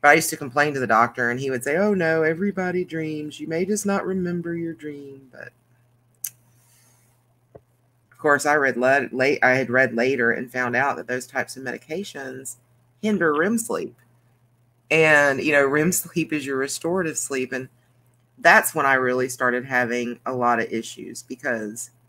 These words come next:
I, you know, developed insomnia. And if I would have probably just stuck it out, it would have probably went away, because I had a lot going on in my <laughs> life at the time. But instead, I relied on a doctor that medicated me. And,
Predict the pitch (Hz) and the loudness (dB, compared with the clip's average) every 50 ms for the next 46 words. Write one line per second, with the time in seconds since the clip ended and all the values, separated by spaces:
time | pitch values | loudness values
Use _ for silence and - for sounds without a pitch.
0 | _ _ _ _ - _ _ _ _ _ _ _ _ _ _ _ _ _ - - | _ _ _ _ -20 _ _ _ _ _ _ _ _ _ _ _ _ _ -6 0
1 | 127 131 131 127 123 120 120 117 113 107 80 71 - - - 147 156 139 131 127 | 2 4 4 4 4 2 -2 -4 -6 -10 -12 -14 -16 -10 -6 -4 -2 -2 -2 -2
2 | 123 120 139 135 135 - - 139 131 120 - 131 127 127 127 123 123 123 117 82 | -2 0 0 0 0 -2 -4 -8 -8 -6 -2 0 0 0 0 -2 -2 -2 -2 -2
3 | 113 127 123 143 143 143 131 135 - - - 180 180 180 175 175 160 160 156 151 | -2 -4 -2 0 0 0 0 -2 -4 -8 -6 -4 -4 -2 -2 -4 -4 -2 -4 -4
4 | 143 - 147 139 131 127 - - - - - _ _ _ _ _ _ _ _ _ | -2 -2 -2 -2 0 -2 -2 -6 -8 -10 -16 _ _ _ _ _ _ _ _ _
5 | _ _ _ _ _ _ 120 - - - - 147 147 147 156 127 123 120 123 135 | _ _ _ _ _ _ -10 -10 -10 -2 0 0 0 2 2 2 4 4 6 6
6 | 143 139 - 117 127 90 120 110 117 117 - 139 127 127 123 131 117 123 127 123 | 4 2 2 -2 -4 -2 -2 -4 -4 -4 0 2 2 2 2 -2 -4 -2 0 0
7 | 127 117 120 117 113 107 98 104 104 104 107 117 135 147 156 151 _ _ _ - | 0 0 0 -2 -2 -2 -2 -2 0 0 0 -2 -4 -6 -10 -16 _ _ _ -10
8 | 135 120 117 123 131 127 107 107 107 113 - - - 135 131 123 127 131 127 117 | -4 -2 -2 0 0 -4 -2 -2 -2 -2 -2 -2 -6 -8 -4 -4 -2 -2 -2 -2
9 | 107 104 107 110 139 165 - 196 - - _ - 170 165 165 170 165 165 - _ | -4 -2 -2 -2 -2 -2 -2 -6 -8 -8 _ -14 -12 -10 -10 -10 -10 -12 -16 _
10 | _ _ _ _ _ _ _ _ _ _ _ _ _ _ _ - 135 80 120 135 | _ _ _ _ _ _ _ _ _ _ _ _ _ _ _ -4 -2 -2 -2 -4
11 | - - - 143 139 143 139 139 139 135 135 - - _ _ _ _ _ - 120 | -6 -4 -2 0 0 2 2 0 0 -2 -6 -12 -20 _ _ _ _ _ -14 -12
12 | 131 131 131 123 127 127 123 123 123 120 120 120 110 123 120 120 123 120 - - | -12 -10 -8 -6 -4 -4 -4 -4 -6 -6 -8 -8 -6 -4 -4 -4 -4 -6 -8 -8
13 | 123 120 117 113 117 120 120 117 117 120 131 123 123 120 120 120 123 120 120 120 | -6 -6 -6 -6 -8 -8 -6 -6 -6 -6 -6 -4 -2 -2 -4 -4 -6 -6 -6 -6
14 | 117 113 98 101 107 | -6 -8 -10 -12 -16